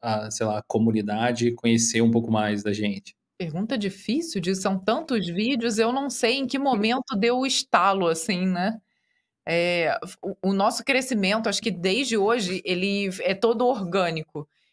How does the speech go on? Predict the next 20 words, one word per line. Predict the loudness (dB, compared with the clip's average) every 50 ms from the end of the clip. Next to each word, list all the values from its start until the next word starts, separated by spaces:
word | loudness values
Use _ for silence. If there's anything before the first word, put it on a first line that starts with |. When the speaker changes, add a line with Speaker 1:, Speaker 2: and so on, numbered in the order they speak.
| _ -4
Speaker 2:
E | -2 -2
o | 0
que | 0 0
a | 0
gente | 0 0 -2 -2 0
percebe | 2 2 2 2 2 2 2 2 2 0
é |
que | 0 0
a | 0
gente | 0 0 -2 0
vai | 2 2 2 2 0
crescendo, | 0 0 0 0 -2 -2 -2 0 0 2 0 0 0 0 0 0 0
não, | 0 2 2 2 2 2 0 -2 -2 -2 -4 -4 -6 -10 _ -18 -20 _ _ _ -6
não | -4 -4 -2
tem | 0 0 -2 0
aquela | 2 2 2 2
explosão, | 2 0 0 0 2 2 2 2 2 2 2 2
mas | 0 0 -2 -2 -2
tem | -2 -2 0 0 0 0
o, | 0 0 0 0 -2